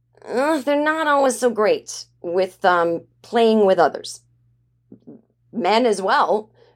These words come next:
but women tend to be treated differently. And, and they might not even think they're treating women differently. Their, their biases come out and they claim, "No, no, no,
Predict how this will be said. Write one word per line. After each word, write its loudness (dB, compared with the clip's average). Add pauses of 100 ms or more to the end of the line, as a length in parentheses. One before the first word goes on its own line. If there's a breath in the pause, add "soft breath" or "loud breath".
(100)
but -2
women 0
tend -4
to -4 (1200)
be -8
treated -2 (320)
differently. -2 (1600 loud breath)
And, -2
and 0
they 0
might 0
not 2
even -2
think -2
they're 2
treating -4
women 0
differently. -4 (320 soft breath)
Their, 2
their 2
biases 0
come -6
out -2
and -2
they 0
claim, -2
"No, 2
no, 0
no, 0